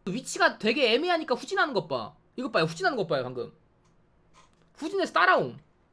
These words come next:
오우야. 네, 후진 패턴이 있고요. 어, 다음은 어떤 걸까? 아, 쌍둥이 빔. 네, 빔 패턴입니다. 이것도 일-, 기본, 기본 패턴이에요.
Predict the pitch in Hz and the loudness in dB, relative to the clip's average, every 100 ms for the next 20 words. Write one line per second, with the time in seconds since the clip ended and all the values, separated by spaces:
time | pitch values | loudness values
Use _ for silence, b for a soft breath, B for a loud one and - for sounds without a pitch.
0 | _ _ _ _ _ _ _ _ - 160 | _ _ _ _ _ _ _ _ -6 -4
1 | 226 220 185 165 156 143 135 127 123 _ | 4 4 6 4 4 2 -2 -4 -8 _
2 | _ _ _ _ _ _ _ _ _ _ | _ _ _ _ _ _ _ _ _ _
3 | _ _ _ _ _ _ _ _ b b | _ _ _ _ _ _ _ _ b b
4 | b 160 190 349 269 262 262 196 160 143 | b -10 -8 -6 -4 -2 -2 -2 0 0
5 | 120 151 - _ - - _ _ _ _ | 0 -4 -10 _ -20 -20 _ _ _ _
6 | _ _ - _ _ _ _ _ - - | _ _ -20 _ _ _ _ _ -20 -20
7 | _ _ _ _ _ _ _ _ _ _ | _ _ _ _ _ _ _ _ _ _
8 | _ _ - 127 151 160 175 175 175 175 | _ _ -18 -10 -6 -4 -4 -4 -4 -4
9 | 175 175 175 165 220 247 247 247 233 147 | -4 -6 -6 2 2 2 -2 -4 -6 -6
10 | 165 147 131 160 147 - 143 175 196 214 | -6 -6 -4 -4 -4 2 4 4 4 4
11 | 220 226 190 151 262 302 254 165 202 127 | 4 2 2 2 0 0 -6 -4 -4 -4
12 | 139 226 294 285 220 151 120 - b b | -4 -2 -2 -2 -4 -6 -8 -12 b b
13 | 165 226 320 294 277 247 185 160 170 226 | -2 -2 0 0 4 6 6 0 -2 -4
14 | 254 - 262 233 202 131 107 | -4 -4 -4 -2 -2 -4 -10